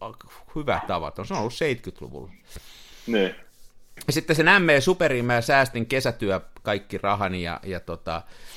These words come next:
Speaker 1: ja ostin sen M E Superin sitten.
Speaker 2: Joo.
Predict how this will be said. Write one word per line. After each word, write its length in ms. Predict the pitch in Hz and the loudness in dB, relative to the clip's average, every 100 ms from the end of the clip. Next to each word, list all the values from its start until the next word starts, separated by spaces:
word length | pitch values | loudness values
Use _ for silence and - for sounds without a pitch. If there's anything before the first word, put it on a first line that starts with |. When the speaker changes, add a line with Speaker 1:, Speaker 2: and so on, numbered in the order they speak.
| - - - - | -18 -18 -16 -10
Speaker 1:
ja 140 | 98 | -4
ostin 340 | 90 120 - 98 | 0 -2 -2 -4
sen 260 | 110 127 | -2 0
M 80 | 120 | 0
E 140 | 92 98 | -2 -4
Superin 480 | 123 - - 55 | -6 -8 -10 -12
sitten. 400 | - - - - - - - - - - - - | -14 -16 -18 -20 -20 -20 -20 -20 -18 -18 -14 -2
Speaker 2:
Joo. 200 | 92 71 | -2 -2